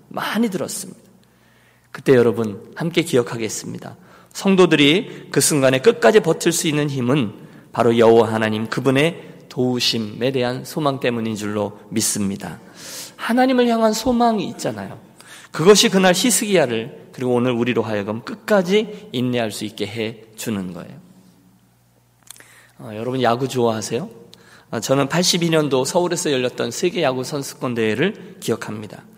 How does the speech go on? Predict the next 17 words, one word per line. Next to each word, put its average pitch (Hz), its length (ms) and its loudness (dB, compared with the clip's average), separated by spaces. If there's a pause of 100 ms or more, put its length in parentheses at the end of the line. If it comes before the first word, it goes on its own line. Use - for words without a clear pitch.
(400)
한국이 196 840 -4
구 156 180 -4
회까지 123 600 0
숙적이었던 185 760 0
일본에게 131 760 -2
지고 123 280 -4
있었습니다. - 580 -8 (600)
그리고 190 240 4
경기는 175 500 0
구 143 180 -6
회 139 100 -4
말에 127 460 -2
투아웃까지 220 760 -2
갔습니다. 110 520 -12
이제 151 140 -6
끝난 247 480 0
거죠. - 360 -6